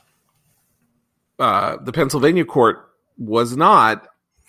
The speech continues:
uh, you know, the Supreme Court did actually rule that the Pennsylvania decision was constitutional, uh, ale-, or, or they ruled that it should go forward, and then Alito said, "We better," um, <laughs>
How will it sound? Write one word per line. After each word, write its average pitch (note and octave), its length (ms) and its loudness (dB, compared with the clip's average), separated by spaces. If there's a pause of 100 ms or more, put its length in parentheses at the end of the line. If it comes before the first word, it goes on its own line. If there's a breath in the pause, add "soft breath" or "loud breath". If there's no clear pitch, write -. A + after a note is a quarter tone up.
(360 loud breath)
uh, G2+ 440 -2
you D3+ 60 -4
know, C3 100 -6
the A2 120 -8
Supreme D3 320 -6
Court C3 200 -4
did C#3+ 140 0
actually C3 360 -4
rule B2 280 -2
that A2+ 180 -8
the B2 80 -12
Pennsylvania A2+ 720 -8
decision G#2+ 560 -8
was G2 540 -6 (1800)
constitutional, C3 1000 -2 (580)
uh, A#2+ 280 -4
ale-, B2+ 360 -2
or, B2 260 0
or B2+ 140 -2
they B2 160 -4
ruled E3 300 4
that C#3+ 100 2
it C3 120 -6
should B2 120 -8
go A2+ 140 -2
forward, F#3 500 2
and C3 100 -8
then B2 100 -8
Alito C#3 480 -4
said, G#2+ 640 -6 (460)
"We B2+ 180 -8
better," C3 720 0
um, A2+ 500 -4 (180)
<laughs> - 180 -20